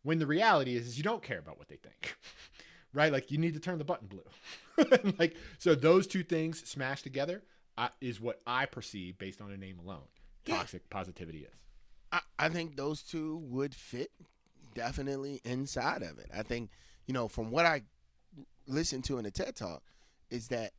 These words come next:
Speaker 2: it's basically, like, not a, you know, constantly being positive, uh, and not acknowledging other em-,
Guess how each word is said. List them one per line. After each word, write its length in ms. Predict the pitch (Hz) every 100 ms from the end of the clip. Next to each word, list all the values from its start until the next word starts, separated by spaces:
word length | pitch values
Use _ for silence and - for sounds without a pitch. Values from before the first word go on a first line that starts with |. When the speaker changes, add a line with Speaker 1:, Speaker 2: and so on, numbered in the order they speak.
| -
Speaker 2:
it's 140 | - -
basically, 640 | 160 214 151 - 131 110
like, 320 | 110 104 98 - _ _ _ - - - - - - - -
not 320 | 135 147 170
a, 120 | 160 131 -
you 100 | -
know, 200 | 196 104 92 -
constantly 540 | - 165 185 - 165 151
being 400 | 139 139 135 123 -
positive, 640 | - 120 117 110 107 98 - _ _ _ _ _
uh, 300 | 92 107 90 87 _
and 200 | 127 113
not 220 | 117 139
acknowledging 920 | 139 101 113 117 120 120 104 101 95 90 - _ _ _ -
other 240 | 123 113
em-, 280 | 104 104 95